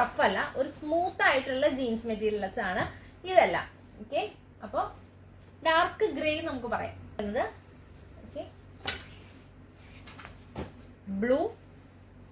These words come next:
ഇത് നമ്മുടെ ജീൻസ് കളർ, <laughs> ജീൻസ് മെറ്റീരിയൽ,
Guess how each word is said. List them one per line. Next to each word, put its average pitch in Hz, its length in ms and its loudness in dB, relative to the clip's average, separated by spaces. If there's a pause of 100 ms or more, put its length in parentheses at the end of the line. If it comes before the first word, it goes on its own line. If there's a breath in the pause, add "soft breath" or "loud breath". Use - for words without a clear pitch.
(2500)
ഇത് 370 180 -4
നമ്മുടെ 392 480 4 (200)
ജീൻസ് 349 680 0
കളർ, 208 540 2 (120)
<laughs> 196 400 -2
ജീൻസ് 285 400 -2
മെറ്റീരിയൽ, 247 640 2